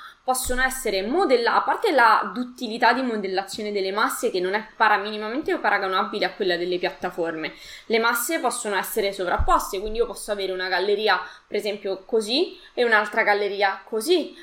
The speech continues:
Pensa questo che, o che gli passa così, con le masse questo non era fattibile, e con le masse, con le piattaforme.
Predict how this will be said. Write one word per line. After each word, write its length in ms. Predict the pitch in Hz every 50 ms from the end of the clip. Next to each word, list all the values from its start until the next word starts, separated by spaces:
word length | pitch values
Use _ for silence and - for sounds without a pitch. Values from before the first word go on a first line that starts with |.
| - _
Pensa 340 | - 254 294 320 - 359 302
questo 600 | 277 294 302 - - - 359 339 339 339 339 339
che, 300 | - 262 240 233 - -
o 180 | - 247 240 233
che 120 | 240 240
gli 120 | 226 214 208
passa 340 | 208 185 175 - - 214 -
così, 240 | - 240 277 349
con 120 | 285 226 220
le 80 | 202
masse 340 | 262 247 196 - - - 277
questo 280 | - - - - - 226
non 160 | 214 202 190
era 140 | 180 180 175
fattibile, 720 | 175 190 - - - 285 262 202 208 208 185 180 185 190 - - - - - - -
e 120 | - 220
con 120 | 214 233 220
le 60 | 208
masse, 280 | 196 185 190 - - 208
con 120 | 214 220
le 120 | 214 208
piattaforme. 720 | 208 208 208 - - - 196 190 196 185 175 175 175 - -